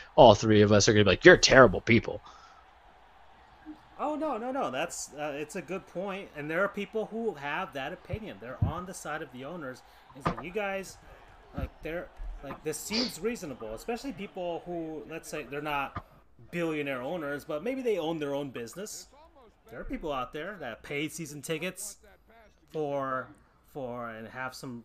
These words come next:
Speaker 2: pretty swanky seats, have their own businesses. They're not,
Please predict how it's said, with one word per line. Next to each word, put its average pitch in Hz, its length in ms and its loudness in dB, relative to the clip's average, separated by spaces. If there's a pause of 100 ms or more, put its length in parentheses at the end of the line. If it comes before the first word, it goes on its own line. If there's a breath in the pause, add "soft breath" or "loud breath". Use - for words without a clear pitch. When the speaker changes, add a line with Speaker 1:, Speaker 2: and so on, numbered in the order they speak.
(100)
Speaker 2:
pretty 147 220 -10
swanky 147 580 -12
seats, 160 420 -12
have 139 160 -10
their 139 120 -10
own 143 140 -10
businesses. 151 540 -12
They're 151 100 -12
not, 143 320 -8